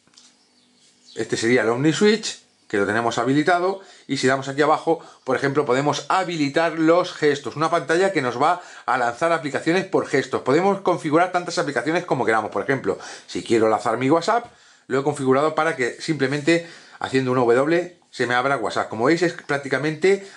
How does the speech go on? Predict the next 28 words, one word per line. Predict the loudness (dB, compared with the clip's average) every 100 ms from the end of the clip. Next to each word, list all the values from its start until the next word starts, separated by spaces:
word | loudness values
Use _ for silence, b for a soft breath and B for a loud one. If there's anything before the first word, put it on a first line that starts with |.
| B
automático. | -2 -2 0 0 0 -2 -4 -8 -12 -18
Si | -16
le | -10
vuelvo | -4 2 2
a |
dar, | 2 0 -2 -12 b b b
yo | -8 -2
me | 0 2
he |
organizado | 0 2 2 2 0 0 2
para | 2 -2
que | 0 0
al | 0
clicar | -4 -2 -2
aquí | 0
abajo, | 0 0 0 -2 0
al | 2
arrastrar | 2 0 0 0
aquí | 2
abajo, | 2 2 0
me | -2
salga | -2 0 -2 -4 B B
esta | -6 -4 -2
aplicación. | -2 -2 -4 -4
Si | -4 -6
le | -4 -2
doy | 0
así, | 2 2 2